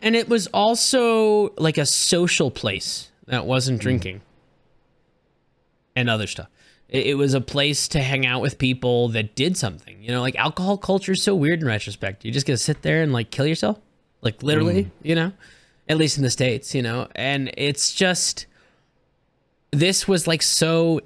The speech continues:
Speaker 1: anti that. Like, we were all, like, using our brains and having fun and having a good time and, like, yelling at bigots <laughs> and, like,
Speaker 2: <laughs>
Speaker 1: you know, no one was, like,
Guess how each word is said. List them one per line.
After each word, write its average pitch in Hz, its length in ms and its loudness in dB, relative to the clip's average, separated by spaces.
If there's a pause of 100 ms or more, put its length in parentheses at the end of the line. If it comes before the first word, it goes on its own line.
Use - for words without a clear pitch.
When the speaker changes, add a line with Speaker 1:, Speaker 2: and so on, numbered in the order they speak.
Speaker 1:
anti 139 500 0
that. 202 440 0
Like, 127 280 -6
we 135 120 0
were 135 120 0
all, 135 200 2
like, 113 200 -2 (340)
using 170 340 2
our 143 80 0
brains 165 680 2
and 143 100 2
having 156 360 2
fun 170 380 0
and 143 80 2
having 156 340 0
a 143 40 -4
good 147 180 -2
time 165 500 2
and, 139 100 0
like, 127 240 -6
yelling 160 300 0
at - 180 -6
bigots 180 800 0
<laughs> - 0 -
and, 151 180 2
like, 151 300 4 (140)
Speaker 2:
<laughs> - 640 -2
Speaker 1:
you 160 80 2
know, 147 160 2
no 160 360 2
one 185 200 2
was, 165 220 2
like, 165 340 0